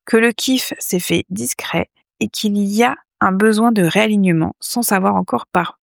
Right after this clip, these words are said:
où commencer. Pendant ces deux heures de cette masterclass, je te propose un vrai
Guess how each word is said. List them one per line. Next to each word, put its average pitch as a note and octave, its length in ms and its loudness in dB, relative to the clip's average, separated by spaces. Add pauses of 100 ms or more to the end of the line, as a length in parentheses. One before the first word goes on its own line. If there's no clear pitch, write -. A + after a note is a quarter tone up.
où B3 120 -2
commencer. F#3+ 500 -2 (1300)
Pendant B3+ 320 2
ces G3 160 2
deux G#3 400 4
heures G3 440 2
de - 80 -4
cette F#3 240 -4
masterclass, G3+ 840 0 (160)
je F#3+ 160 4
te C4+ 160 2
propose A#3 580 0
un F3 380 0
vrai F#3 320 0